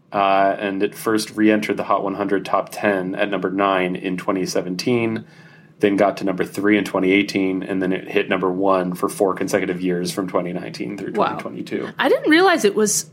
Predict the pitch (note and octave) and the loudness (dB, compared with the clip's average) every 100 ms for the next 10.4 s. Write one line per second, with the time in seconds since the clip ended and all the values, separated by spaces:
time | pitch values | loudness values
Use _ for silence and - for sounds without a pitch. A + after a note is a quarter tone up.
0 | _ _ _ - - A3 A#3 A#3 F#3+ F#3 | _ _ _ -16 0 2 2 2 2 2
1 | G3 E3+ - E3+ F#3+ - F#3 A3 C4 F#3+ | 0 -2 -4 -4 -2 -2 0 0 0 -2
2 | F#3 E3+ - - - D#3+ F3 G2 C#2+ - | -4 -6 -14 -20 -10 -2 0 0 -2 -12
3 | - - - - - - - - - C3 | -12 -14 -20 -20 -20 -20 -20 -10 2 2
4 | - - - A3+ G#3+ G3 F#3 E3 - - | 2 -2 2 4 2 2 -2 -2 -6 -8
5 | - - - - - - - - - - | -12 -20 -20 -20 -20 -20 -20 -20 -20 -20
6 | - - - - B3 G2+ G2 A2 A#2 - | -20 -20 -20 -6 0 2 4 4 2 0
7 | B2 A#2+ - - A#2+ - F#2+ F2+ F2+ F#2 | 0 0 -4 -6 -6 -4 -2 0 0 -2
8 | F#2 F#2 - - - - _ - - - | -6 -8 -16 -20 -20 -20 _ -20 -20 -20
9 | - - - - - F#2+ G2 A4 C4+ G#2+ | -20 -20 -20 -16 -10 -6 -2 2 2 0
10 | G#2+ F#2+ F2+ | -2 -4 -4